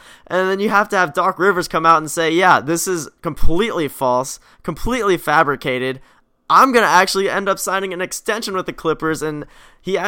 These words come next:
actually had a quote to the degree of, "I want to be here until the end of my career because of what we've built here and what I wanna do here and what a great owner Steve Ballmer has been." And it's just, also, yeah, on that side of it, like,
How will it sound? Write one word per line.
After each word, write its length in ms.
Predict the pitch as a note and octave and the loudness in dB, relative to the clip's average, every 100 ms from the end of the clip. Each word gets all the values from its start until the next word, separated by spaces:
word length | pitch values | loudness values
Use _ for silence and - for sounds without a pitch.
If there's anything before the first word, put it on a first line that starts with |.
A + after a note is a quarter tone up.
| - | -2
actually 280 | F#3+ - | -2 0
had 80 | F#3 | -2
a 40 | E3+ | -2
quote 400 | - F#3 F3+ - | 0 0 0 -2
to 120 | F3 | -6
the 100 | D#3+ | -6
degree 320 | C#3+ C#3+ D#3+ E3 | -8 -6 -2 0
of, 100 | D3+ - | 0 2
"I 240 | C3+ F3+ | 2 4
want 280 | E3+ E3+ E3 | 4 2 2
to 100 | D3+ | -2
be 280 | A#2 D#3 E3+ | -4 -2 -2
here 240 | C#3+ C3 | 0 -2
until 460 | B2+ A#2+ C#3+ C3+ B2+ | -4 -6 -2 -2 -2
the 120 | B2 | -2
end 140 | C3+ D#3 | -2 -2
of 80 | C3 | -2
my 160 | D3+ | -2
career 440 | D3+ - B2 D#3+ A#2+ | -2 -4 -2 0 -2
because 400 | A#2+ - B2+ A#2 | -6 -8 -8 -8
of 100 | A2 | -8
what 160 | A#2+ | -8
we've 180 | A#2+ B2 | -8 -6
built 280 | C#3 C#3+ - | -4 -6 -6
here 160 | A#2+ | -8
and 80 | A2+ | -8
what 100 | A#2+ | -4
I 60 | B2 | -2
wanna 320 | B2+ C3 B2 | 0 -2 -4
do 240 | A2 D3 D3+ | -6 -6 -6
here 460 | C#3+ A#2 A2 G#2+ _ _ _ | -4 -6 -6 -10 _ _ _
and 220 | - B2+ | -8 -4
what 100 | C3+ | -2
a 60 | C#3 | -2
great 260 | A#2+ D3 - | -2 -4 -2
owner 300 | C#3+ E3 C3 | -2 0 -2
Steve 300 | - C#3+ B2 | -4 -6 -6
Ballmer 420 | A2 B2+ D#3 B2 | -2 0 0 -2
has 100 | A2+ | -6
been." 400 | - A2+ G#2+ G#2+ - _ _ _ _ _ _ _ - | -8 -10 -10 -12 -18 _ _ _ _ _ _ _ -6
And 220 | F3 F3+ | -2 0
it's 100 | F3 | -2
just, 320 | F#3 E3+ - _ _ _ _ _ _ _ | -4 -6 -10 _ _ _ _ _ _ _
also, 320 | B2 - E3+ | -2 0 0
yeah, 260 | F3+ C#3+ A#2+ - | 2 2 0 -6
on 180 | - D3+ | -8 -2
that 180 | E3 F3 | 0 2
side 180 | E3+ D3+ | 2 2
of 80 | D3 | 0
it, 160 | C#3 | -4
like, 300 | C3+ C3 A#2 | -2 -2 -4